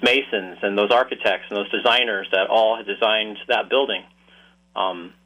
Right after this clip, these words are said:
it, it's just, you want to have that distinction between the old and the new.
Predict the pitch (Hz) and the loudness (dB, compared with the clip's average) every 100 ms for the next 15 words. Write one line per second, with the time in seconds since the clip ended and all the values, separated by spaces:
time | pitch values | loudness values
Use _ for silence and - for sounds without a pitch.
0 | _ _ _ _ _ _ _ _ _ - | _ _ _ _ _ _ _ _ _ -4
1 | - 120 107 127 120 - 123 120 127 135 | -2 0 2 2 0 -6 0 2 4 4
2 | 131 123 123 120 117 113 107 - 120 127 | 2 -2 0 2 0 -2 -8 -2 0 2
3 | - 104 101 - 107 104 101 104 104 98 | 0 2 0 2 0 2 2 2 0 -4
4 | 98 104 92 | -2 0 -2